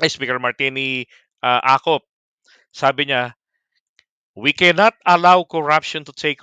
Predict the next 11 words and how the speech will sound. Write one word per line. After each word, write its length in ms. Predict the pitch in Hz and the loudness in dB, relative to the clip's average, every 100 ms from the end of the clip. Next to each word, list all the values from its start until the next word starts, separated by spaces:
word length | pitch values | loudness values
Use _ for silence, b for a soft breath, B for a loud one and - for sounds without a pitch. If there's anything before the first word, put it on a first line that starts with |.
| 139 | -12
root 240 | 156 170 | -10 -10
in 160 | 147 139 | -10 -10
the 100 | 127 | -10
implementation 880 | 143 147 139 127 120 131 135 - 127 | -10 -14 -12 -14 -10 -6 -6 -6 -8
of 100 | 117 | -10
modernization 800 | 113 120 117 110 110 107 - 110 | -10 -10 -10 -12 -12 -12 -12 -14
program. 480 | 107 98 98 107 92 | -12 -12 -10 -10 -8
If, 180 | 127 - - | -10 -10 -10
if 140 | 143 - | -12 -10
we 320 | 156 254 - | -6 -4 0
are 240 | 170 175 | 2 0